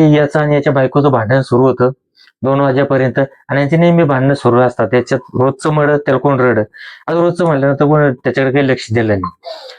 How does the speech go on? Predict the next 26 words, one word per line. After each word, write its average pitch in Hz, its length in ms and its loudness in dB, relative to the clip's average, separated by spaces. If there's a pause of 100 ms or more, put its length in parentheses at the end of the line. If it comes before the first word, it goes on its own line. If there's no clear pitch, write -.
(160)
आणि 139 140 -4
म्हणजे 151 340 2
दोन 139 280 2
वाजेपर्यंत 143 520 0
हा 127 200 0
कार्यक्रम 120 400 -2
त्यांचा 117 320 -2
सुरू 165 280 -4
होता 110 200 0
म्हणे 107 160 0
भांडणाचा. 101 420 -2
त्याच्यानंतर 151 840 -2
भांडणं 131 360 0 (340)
आवाज 143 300 -2
कमी 196 240 0
झाला, 123 200 2
पण 165 180 -2
त्या 175 220 -2
ठिकाणी 147 380 0 (520)
त्यांनी 156 200 -2
सांगितलं 147 540 0 (480)
की, 160 120 -2
"एक 165 240 -2
इसम 170 340 -2
तिथं 165 220 -2
आलता, 131 360 -2